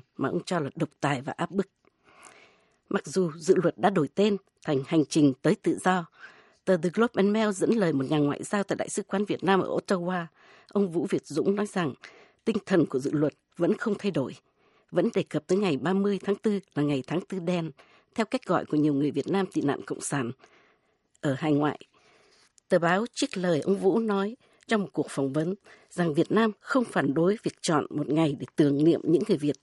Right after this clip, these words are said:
tới Canada, nhưng chọn ngày ba mươi tháng tư đã khiến cho phía Việt Nam cảm thấy bị xúc phạm.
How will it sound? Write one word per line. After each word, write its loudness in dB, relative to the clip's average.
tới 2
Canada, -2
nhưng 4
chọn 2
ngày 2
ba 2
mươi 0
tháng 0
tư 4
đã -4
khiến 0
cho -4
phía 0
Việt -4
Nam -2
cảm -2
thấy -4
bị 0
xúc -8
phạm. -6